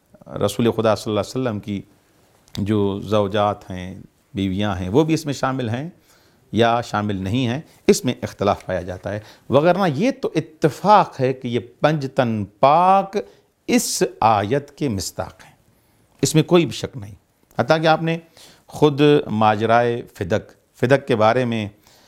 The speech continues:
جب کسی نے استدلال کیا اور <clears throat> تو اس حساب سے مولا امیر المؤمنین علی بن ابی طالب علیہ الصلوۃ والسلام سے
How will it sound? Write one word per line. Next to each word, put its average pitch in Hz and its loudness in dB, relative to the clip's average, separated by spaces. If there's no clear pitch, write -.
جب 113 2
کسی 110 -4
نے 113 2
استدلال 110 2
کیا 98 0
اور 101 0
<clears throat> - -8
تو - 0
اس 120 0
حساب 139 2
سے 151 -2
مولا 143 4
امیر 147 2
المؤمنین 147 0
علی 139 0
بن 123 0
ابی 113 2
طالب 107 2
علیہ 101 0
الصلوۃ 95 -2
والسلام 101 -2
سے 90 -12